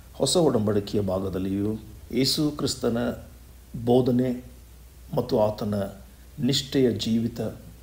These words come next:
ಆತನು ತೋರಿದ ಪ್ರೀತಿ, ಇವೆಲ್ಲದರಲ್ಲಿಯೂ ಕೂಡ ನಂಬಿಕೆ ಬಹಳ ಪ್ರಾಮುಖ್ಯವಾದಂಥ ಅಂಶವನ್ನು ಒಳಗೊಂಡದೆ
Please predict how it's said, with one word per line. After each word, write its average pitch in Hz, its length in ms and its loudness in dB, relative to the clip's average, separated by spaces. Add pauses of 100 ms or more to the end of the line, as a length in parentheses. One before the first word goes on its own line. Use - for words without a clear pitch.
(480)
ಆತನು 113 340 0
ತೋರಿದ 117 420 0 (920)
ಪ್ರೀತಿ, 107 520 -6 (560)
ಇವೆಲ್ಲದರಲ್ಲಿಯೂ 147 800 2
ಕೂಡ 123 260 0 (960)
ನಂಬಿಕೆ 123 440 0
ಬಹಳ 113 480 0
ಪ್ರಾಮುಖ್ಯವಾದಂಥ 123 1300 -2
ಅಂಶವನ್ನು 104 960 -4 (640)
ಒಳಗೊಂಡದೆ 110 760 0